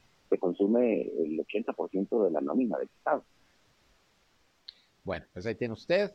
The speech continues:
Speaker 2: Se espera que mañana se lleve a cabo el pago a los maestros pendientes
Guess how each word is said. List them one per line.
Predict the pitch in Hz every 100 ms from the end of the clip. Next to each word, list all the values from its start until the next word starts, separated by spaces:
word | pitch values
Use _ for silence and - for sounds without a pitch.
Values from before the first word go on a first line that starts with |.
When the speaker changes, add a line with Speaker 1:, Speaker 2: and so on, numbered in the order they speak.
| _
Speaker 2:
Se | -
espera | 80 95 98 -
que | 85
mañana | 87 104 107 104
se | -
lleve | 85 87
a |
cabo | 90 90 95 - _ _ _
el | 107 104
pago | - 165 160 156 180 - _ _ _ _ _ _ _ _ _ _ _ _ -
a | 92 90
los | 92 85 -
maestros | 92 123 151 - 139 -
pendientes | - 98 139 170 - 175 - -